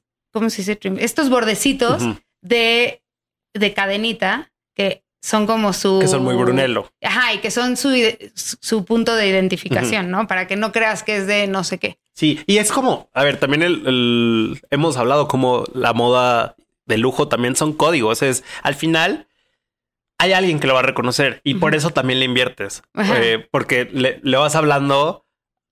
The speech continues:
Speaker 2: a ciertas personas que sabes que van a ver ese código. Y es como Margiela, ahorita que dijiste lo del el, teñ-, el bordecito,
Speaker 1: Sí, el borde.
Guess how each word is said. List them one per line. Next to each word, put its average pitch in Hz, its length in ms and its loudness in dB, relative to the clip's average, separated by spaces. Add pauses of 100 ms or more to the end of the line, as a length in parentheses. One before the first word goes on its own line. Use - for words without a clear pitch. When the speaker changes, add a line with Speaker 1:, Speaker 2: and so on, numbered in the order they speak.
(120)
Speaker 2:
a 123 280 2
ciertas 160 400 0
personas 143 380 0
que 143 100 -6
sabes 131 260 0
que 135 100 -2
van 123 160 2
a 123 40 4
ver 120 100 2
ese 120 120 -4
código. 127 300 0 (140)
Y 135 80 2
es 127 80 -4
como 131 220 2
Margiela, 127 600 0 (180)
ahorita 135 240 2
que 143 80 0
dijiste 127 240 -2
lo 131 140 2
del 113 220 0
el, 110 560 0 (220)
teñ-, 123 220 0
el 110 460 -2 (280)
bordecito, 127 500 0
Speaker 1:
Sí, 131 60 2 (120)
el 175 40 -14
borde. - 40 -20